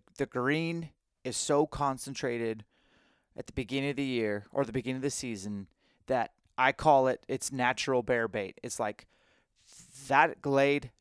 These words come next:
just got first sprouts of grass. That is a active live bear bait. Hunt that, and you'd be surprised how many different bears are hitting that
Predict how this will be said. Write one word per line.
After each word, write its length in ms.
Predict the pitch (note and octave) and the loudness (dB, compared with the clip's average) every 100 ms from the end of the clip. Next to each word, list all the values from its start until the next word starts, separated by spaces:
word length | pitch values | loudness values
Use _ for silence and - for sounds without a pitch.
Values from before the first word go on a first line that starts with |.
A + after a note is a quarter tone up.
| G2+ | -14
just 380 | G2 C3+ C#3 - | 0 2 2 0
got 320 | B2+ A#2+ - _ _ _ _ | 2 2 0 _ _ _ _
first 360 | - - C3+ - | -8 -2 -2 -4
sprouts 440 | - B2+ A#2+ - | 0 0 0 -4
of 60 | A#2 | -4
grass. 460 | A2+ G#2+ A2 - - | 0 2 2 -2 -10
That 260 | G#2+ A2+ B2+ | -4 2 2
is 220 | C3 A2+ | 2 -4
a 180 | - A2 - | -6 -8 0
active 480 | B2 B2+ C#3 A#2+ G#2+ | 0 0 -2 -6 -2
live 420 | A2 A2+ A2+ - | 2 2 0 -4
bear 220 | G#2 G2+ | -6 -6
bait. 360 | G2 F#2+ - - _ _ | -6 -10 -12 -20 _ _
Hunt 260 | - C3+ A2+ | -6 -6 -4
that, 340 | A#2 G2+ - - | -2 -2 -4 -12
and 440 | A2 G#2+ G#2+ G#2 G#2+ | -10 -6 -6 -6 -10
you'd 160 | A2 A2 | -10 -8
be 80 | A#2+ | -8
surprised 400 | - D#3+ D#3 C3+ | -2 2 2 2
how 140 | B2+ | 0
many 220 | C3+ C3 | 0 -4
different 320 | A#2+ B2+ C3+ | -4 -4 -4
bears 300 | B2+ D3 D3+ | -2 0 0
are 80 | A2+ | -2
hitting 440 | F#2 C3 - B2 F#2+ | -4 -6 -4 -8 -2
that 340 | A#2 A#2+ - | 2 2 0